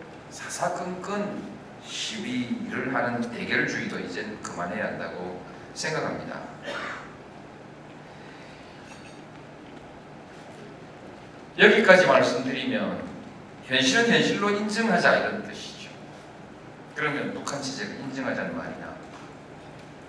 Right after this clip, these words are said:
이것은 앞으로 세계 질서에서도 항상 부닥칠 수 있는 체제의 딜레마입니다. 독재 체제를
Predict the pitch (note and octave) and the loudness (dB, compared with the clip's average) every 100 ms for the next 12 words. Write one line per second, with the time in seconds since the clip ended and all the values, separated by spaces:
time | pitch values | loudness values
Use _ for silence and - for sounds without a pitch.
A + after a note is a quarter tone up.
0 | - D#3+ G3 G3 F3+ - - - - - | -8 0 2 4 2 0 -2 -6 -10 -14
1 | - - - - - - - - - - | -16 -16 -16 -16 -16 -16 -2 8 10 10
2 | - - - - - D3+ - - F#3 - | 6 2 2 0 2 4 4 2 0 -4
3 | E3+ - - - - - - - - - | -4 -4 -6 -6 -10 -10 -10 -12 -14 -16
4 | - - - - - - - - E3+ F#3 | -16 -16 -16 -18 -16 -16 -14 -2 0 0
5 | - - - - - - - - - - | 0 -6 -12 -12 -12 -14 -16 -16 -16 -16
6 | - - - - - C3+ D3 F#3 A3 A3+ | -16 -16 -16 -16 -12 -8 -6 0 4 4
7 | A#3 - - - - - G2 F#2 G2 G#2+ | 6 6 6 4 0 -4 -6 -6 -2 0
8 | G#2+ - - - - - - - - - | 0 -4 -8 -12 -14 -16 -16 -16 -16 -10
9 | - A3 G#3+ A3 - - - - - - | -2 2 4 4 4 0 0 0 0 -2
10 | - - - - - - - - - - | -6 -10 -12 -14 -16 -16 -16 -16 0 8
11 | G#3+ A#3 - B3+ B3 A3+ - D3+ C3+ D3+ | 10 10 12 12 12 8 6 4 4 4
12 | D#3 D3+ | 2 -2